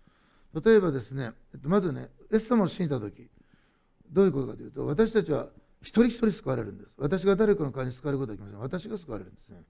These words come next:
でもそれは同時に、例えば私だったら、えっと、最初救われたのは馬橋キリスト教会っていうその教会の一部として生まれるんですね。だか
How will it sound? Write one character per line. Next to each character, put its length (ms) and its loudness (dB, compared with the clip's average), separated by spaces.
で 80 4
も 80 6
そ 160 0
れ 80 6
は 80 10
同 180 6
時 140 -2
に、 240 0
例 80 6
え 20 6
ば 100 6
私 220 0
だ 80 0
っ 40 -2
た 180 -2
ら、 240 2
え 60 -8
っ 20 -8
と、 340 -12
最 160 -2
初 140 -8
救 120 -6
わ 40 2
れ 60 0
た 100 0
の 100 0
は 60 2
馬 100 4
橋 100 -8
キ 80 -18
リ 60 -4
ス 80 -20
ト 60 -12
教 180 0
会 160 0
っ 40 0
て 100 -12
い 40 -6
う 20 -8
そ 100 -8
の 60 -6
教 260 2
会 240 0
の 80 6
一 160 -2
部 100 -12
と 120 -4
し 80 -14
て 200 -2
生 80 -4
ま 100 -2
れ 60 -6
る 160 -12
ん 40 -20
で 60 -20
す 60 -20
ね。 100 -12
だ 60 -16
か 40 -20